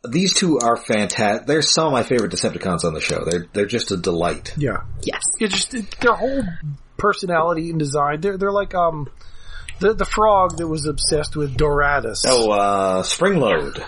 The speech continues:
Speaker 3: Yes.
Speaker 2: Yeah, but at least he got a cute toy. It's a small
Speaker 1: Yes.
Speaker 2: toy, but it's cute.
Speaker 3: R I P.
Speaker 2: There was,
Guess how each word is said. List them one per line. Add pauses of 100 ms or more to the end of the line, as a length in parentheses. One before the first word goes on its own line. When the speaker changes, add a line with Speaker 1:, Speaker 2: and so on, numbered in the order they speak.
(380)
Speaker 3:
Yes.
Speaker 2:
Yeah,
but
at
least
he
got
a
cute
toy.
It's
a
small
Speaker 1:
Yes.
Speaker 2:
toy, (100)
but
it's
cute. (100)
Speaker 3:
R
I
P. (180)
Speaker 2:
There
was,